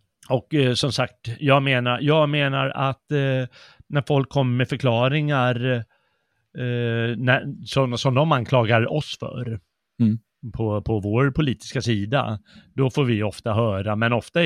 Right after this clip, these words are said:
Speaker 1: just de förklaringarna de själva drar fulla av, eh, icke-sanningar.
Speaker 2: Mm.
Speaker 1: Och då är det liksom samma inställning, att det är att de vill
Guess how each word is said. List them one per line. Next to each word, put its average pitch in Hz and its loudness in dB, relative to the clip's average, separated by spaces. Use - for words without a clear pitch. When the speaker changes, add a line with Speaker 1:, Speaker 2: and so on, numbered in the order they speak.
Speaker 1:
just 113 -2
de 107 -6
förklaringarna 104 -6
de 104 -6
själva 120 0
drar 101 0
fulla 135 0
av, 104 -2
eh, 107 0
icke-sanningar. 131 -8
Speaker 2:
Mm. 123 2
Speaker 1:
Och 170 0
då 143 2
är 139 2
det 135 2
liksom 160 -4
samma 156 2
inställning, 165 0
att 113 -4
det 135 -4
är 131 -4
att - -10
de 147 -4
vill 147 0